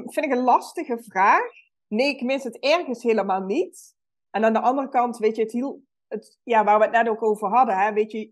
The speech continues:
daardoor had je een soort van grip. En nu is het soms nog van, oh ja, weet je, zit ik op de goede weg? Eh, nu is het wat meer een experiment. Maar zo zie ik het nu ook, zeg maar, hè. Ik ben aan het experimenteren.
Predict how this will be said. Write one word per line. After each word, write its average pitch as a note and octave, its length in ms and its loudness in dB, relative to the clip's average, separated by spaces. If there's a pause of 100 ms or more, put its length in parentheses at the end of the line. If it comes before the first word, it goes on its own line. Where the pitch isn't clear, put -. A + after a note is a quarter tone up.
daardoor A3 480 2
had G#3+ 180 -4
je G#3 60 -6
een F#3 60 -8
soort A3 260 -2
van F3+ 200 -2
grip. G#3+ 400 0
En F#3+ 220 -4
nu B3+ 200 -2
is C4 120 -8
het A#3+ 140 -12
soms A#3 320 -8
nog A3+ 200 -8
van, G#3+ 320 -6 (300)
oh B3+ 200 4
ja, G3+ 280 4
weet G3+ 200 -4
je, C4 280 -4 (260)
zit - 240 -4
ik G3 120 -14
op F#3+ 160 -10
de F#3+ 320 -2
goede A#3 240 -2
weg? C#4+ 480 2
Eh, G3+ 540 0 (440)
nu D4 180 -2
is F#4 60 4
het - 80 -12
wat C#4+ 140 0
meer C4 160 -4
een A#3+ 80 -6
experiment. G3 960 -2
Maar G#3 160 -4
zo A3+ 280 -2 (200)
zie - 340 -2
ik - 80 -8
het - 140 -6
nu F3 180 -10
ook, F3 320 -12
zeg A3+ 200 -12 (100)
maar, F#3 300 -12
hè. B3+ 200 -4 (380)
Ik A3+ 180 -4
ben A#3+ 140 0
aan A3 80 0
het A3 80 -14
experimenteren. B3+ 1300 -8